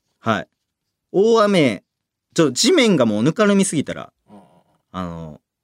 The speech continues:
Speaker 1: やらないですけど、それ以外の場合はもうやります。
Speaker 2: イベントじゃないから、だからこれやるやらないの発表とかもないのかな、なんか。まあ、
Speaker 1: まあ、一応ね、
Speaker 2: 個人的に、
Speaker 1: 個人的に、まあ、インスタ
Speaker 2: インスタとかで。
Speaker 1: で、ちょっと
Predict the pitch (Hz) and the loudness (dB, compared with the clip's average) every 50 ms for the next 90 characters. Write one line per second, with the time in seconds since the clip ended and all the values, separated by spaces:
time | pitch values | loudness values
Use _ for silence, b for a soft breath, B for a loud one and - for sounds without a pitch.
0 | _ _ _ _ - 104 104 101 92 82 78 73 69 - _ - 55 57 - - | _ _ _ _ -8 -8 -6 -6 -8 -10 -12 -16 -18 -20 _ -20 -20 -20 -12 -6
1 | 147 151 160 165 170 160 151 117 104 92 82 87 87 85 85 82 76 73 64 - | -2 -2 0 0 0 -2 -2 -4 -4 -4 -6 -8 -8 -8 -8 -12 -14 -14 -18 -18
2 | - _ _ _ 92 87 92 85 80 _ _ _ _ _ _ _ _ _ _ _ | -20 _ _ _ -12 -12 -12 -14 -18 _ _ _ _ _ _ _ _ _ _ _
3 | _ _ _ _ _ _ _ _ _ _ _ _ _ _ _ - 143 139 - 269 | _ _ _ _ _ _ _ _ _ _ _ _ _ _ _ -20 -20 -20 -14 -14
4 | 370 381 392 381 _ 349 311 330 294 160 311 302 - - 107 104 98 95 - 101 | -12 -12 -12 -16 _ -20 -18 -16 -16 -14 -16 -16 -16 -16 -16 -16 -16 -20 -20 -20
5 | 101 98 131 170 208 240 233 170 135 127 120 117 120 123 123 120 - - 127 - | -20 -14 -12 -12 -10 -6 -6 -6 -6 -8 -12 -14 -16 -16 -18 -18 -20 -20 -20 -20
6 | _ 139 131 131 143 117 104 92 95 110 156 - - - - _ _ _ _ _ | _ -16 -14 -12 -12 -14 -14 -18 -18 -16 -16 -16 -16 -20 -20 _ _ _ _ _
7 | - - _ - - _ _ _ _ _ _ _ _ _ _ _ 151 131 120 - | -20 -20 _ -20 -20 _ _ _ _ _ _ _ _ _ _ _ -20 -20 -20 -20
8 | _ _ _ _ _ _ _ _ _ _ _ _ _ 131 127 110 - - _ - | _ _ _ _ _ _ _ _ _ _ _ _ _ -8 -6 -6 -8 -10 _ -12
9 | - 202 208 190 180 175 175 165 160 165 156 196 190 196 175 202 185 - 185 180 | -6 -2 0 0 0 0 -2 -4 -6 -8 -10 -12 -14 -12 -12 -12 -12 -12 -16 -16
10 | 175 165 165 165 - - 151 147 147 151 160 151 160 147 147 147 156 165 156 123 | -16 -16 -16 -16 -4 -2 -2 0 2 0 0 0 0 -2 0 0 0 0 0 -2
11 | 82 - 98 110 104 101 110 113 113 113 113 - - 123 117 113 - _ - 107 | -4 -4 -4 -4 -2 -2 0 0 -2 -2 -4 -6 -2 -2 -2 -2 -4 _ -20 -20
12 | - - - - _ - _ 101 101 98 95 98 - _ _ _ _ _ _ _ | -20 -20 -20 -20 _ -20 _ -6 -4 -4 -4 -4 -8 _ _ _ _ _ _ _
13 | _ _ _ _ _ - - - _ - | _ _ _ _ _ -14 -14 -14 _ -16